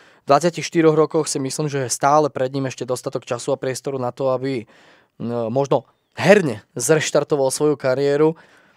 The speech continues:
no, pretože hrať v Bčku Benfiky rozhodne nie je žiadnou akože výraznou hanbou, ale to nie je to, čo si od reprezentanta žiadaš a to, kde možno v kariére chceš skončiť, keď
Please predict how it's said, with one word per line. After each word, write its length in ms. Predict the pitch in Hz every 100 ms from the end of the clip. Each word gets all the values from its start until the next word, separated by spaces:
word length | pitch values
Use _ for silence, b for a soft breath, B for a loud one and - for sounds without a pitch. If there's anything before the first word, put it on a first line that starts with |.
| _
no, 480 | 117 113 120 123 123
pretože 720 | 120 120 135 127 131 131 127
hrať 400 | - 123 147 147
v 60 | 131
Bčku 240 | 135 -
Benfiky 540 | 156 135 139 135 127 117
rozhodne 320 | 170 190 170
nie 400 | 156 127 165 175
je 160 | 135 135
žiadnou 160 | 143 139
akože 240 | 123 123 113
výraznou 400 | 120 127 123 117
hanbou, 320 | 127 147 131
ale 240 | 131 135 b b b b b _ - - _ -
to 160 | 381
nie 240 | 160 147 143
je 40 | 127
to, 40 |
čo 80 | -
si 140 | 120 120
od 80 | 113
reprezentanta 720 | 120 127 123 120 123 120 120
žiadaš 400 | 120 117 123 120
a 60 |
to, 180 | - 120
kde 240 | 120 127 123
možno 240 | 120 123
v 80 | -
kariére 320 | 120 127 120
chceš 320 | - 127 -
skončiť, 400 | - 127 120 127
keď 160 | -